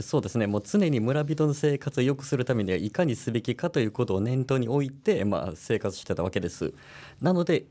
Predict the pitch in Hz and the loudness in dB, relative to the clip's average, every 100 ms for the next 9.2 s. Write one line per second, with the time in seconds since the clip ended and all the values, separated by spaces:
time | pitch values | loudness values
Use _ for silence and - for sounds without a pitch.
0 | - - 123 120 117 113 110 110 98 107 | -6 0 0 2 2 2 2 2 2 2
1 | 110 - 117 101 92 117 110 104 104 107 | 0 0 0 0 0 0 0 -2 -2 0
2 | 113 120 113 95 95 - 120 110 110 110 | 0 0 2 2 -2 0 2 4 4 2
3 | 113 135 - 98 110 107 90 82 - 117 | 0 -2 -4 -4 -4 -2 -2 -4 -4 -2
4 | 107 95 87 92 - 110 104 101 104 98 | 0 0 -2 -4 -2 0 0 -2 -2 -4
5 | 85 80 - - - - - 180 185 196 | -4 -6 -12 -20 -20 -20 -2 -2 2 0
6 | 190 196 208 233 220 120 147 120 95 - | 2 0 0 0 0 0 2 2 -2 -2
7 | 135 110 - 123 131 123 120 123 120 120 | -2 -2 -4 -4 -2 -2 -2 -4 0 0
8 | 110 - 92 87 90 92 90 104 107 98 | 0 0 0 0 0 0 0 2 2 2
9 | 82 85 | -2 -4